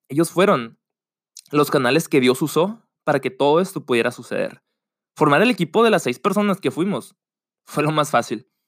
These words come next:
Le hablé a mi primo, le hablé a cuatro amigas y aceptaron y listo, se acabó. Lo bueno empezó cuando teníamos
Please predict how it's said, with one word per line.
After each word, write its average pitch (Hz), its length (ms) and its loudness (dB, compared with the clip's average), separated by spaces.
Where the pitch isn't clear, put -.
Le 131 100 0
hablé 135 160 2
a 143 60 0
mi 131 100 -2
primo, 190 400 0
le 151 80 2
hablé 131 140 0
a 143 40 0
cuatro 139 260 -4
amigas 170 280 -4
y 156 40 -4
aceptaron 180 600 -4
y 117 80 -14
listo, 110 400 -14
se - 140 -8
acabó. 110 420 -2
Lo 131 160 2
bueno 131 180 2
empezó 160 320 0
cuando 202 200 0
teníamos 143 640 -4